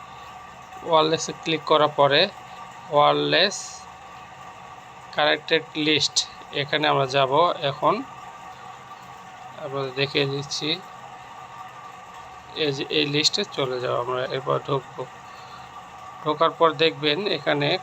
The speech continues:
অনেকগুলো আপনার আইডি আছে, এখানে লক করা আছে। আবার আপনি কোনটা খুলবেন, কোনটা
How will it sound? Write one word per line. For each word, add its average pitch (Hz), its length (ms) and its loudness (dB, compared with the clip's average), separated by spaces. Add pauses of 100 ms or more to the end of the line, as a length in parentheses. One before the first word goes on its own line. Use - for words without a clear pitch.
(200)
অনেকগুলো 151 760 4 (220)
আপনার 139 320 2 (560)
আইডি 147 360 4
আছে, 143 400 4
এখানে 147 280 0
লক 143 200 6 (120)
করা 139 260 6
আছে। 147 300 0 (520)
আবার 139 260 6
আপনি 139 220 2 (180)
কোনটা 147 340 4
খুলবেন, 139 600 0 (100)
কোনটা 139 340 4